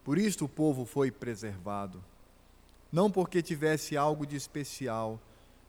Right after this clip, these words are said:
mas porque Cristo, apiedando-se, ó Deus, dos eleitos, se entregou no lugar deles.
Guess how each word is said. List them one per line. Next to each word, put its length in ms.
mas 140
porque 340
Cristo, 640
apiedando-se, 1160
ó 100
Deus, 680
dos 220
eleitos, 720
se 180
entregou 640
no 100
lugar 360
deles. 640